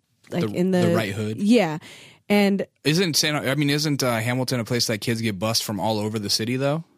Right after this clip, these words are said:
Speaker 1: Yeah, for, for the music academy, but I didn't get accepted into the music academy right
Speaker 2: What?
Speaker 1: away because I,
Speaker 2: What?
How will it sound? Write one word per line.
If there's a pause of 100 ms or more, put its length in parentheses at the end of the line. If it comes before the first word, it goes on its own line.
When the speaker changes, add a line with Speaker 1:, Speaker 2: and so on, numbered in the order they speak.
(300)
Speaker 1:
Yeah,
for,
for
the
music
academy,
but (120)
I
didn't
get
accepted
into
the
music
academy
right
Speaker 2:
What?
Speaker 1:
away
because
I,
Speaker 2:
What?